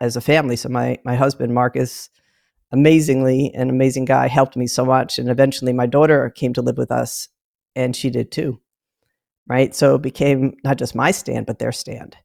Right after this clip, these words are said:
And I'm curious, especially for my daughter who's young, she's, she's only twenty-five. I'm curious how that affects her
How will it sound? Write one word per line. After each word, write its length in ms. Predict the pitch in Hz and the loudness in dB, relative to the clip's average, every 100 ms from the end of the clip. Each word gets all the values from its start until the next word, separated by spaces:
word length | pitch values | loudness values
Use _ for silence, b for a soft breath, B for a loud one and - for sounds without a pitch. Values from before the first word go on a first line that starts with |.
| _ _ _ _ _ _ - | _ _ _ _ _ _ -2
And 180 | 131 135 | 2 4
I'm 180 | 131 | 2
curious, 560 | 127 - 151 143 135 - | 0 2 6 6 6 2
especially 520 | 117 - 135 - 135 | -6 -2 -2 0 -2
for 220 | 127 123 | -2 0
my 140 | 123 123 | 0 0
daughter 320 | 139 135 123 | 2 2 2
who's 220 | 123 117 | -2 -2
young, 380 | 131 151 131 127 | 2 4 4 -2
she's, 440 | 123 123 120 123 - | -8 -10 -10 -14 -16
she's 180 | 127 127 | -6 -4
only 180 | 131 | -2
twenty-five. 720 | 127 123 120 - 131 131 127 - _ _ _ _ _ | -4 -4 -4 2 4 6 2 0 _ _ _ _ _
I'm 100 | 147 | -8
curious 540 | 139 160 147 135 - - | 0 4 4 2 -4 -10
how 180 | - 139 | -2 2
that 160 | 131 | 2
affects 460 | 123 - 131 - - | 0 -2 -6 -6 -8
her 520 | - 160 139 135 - | -4 0 0 -2 -8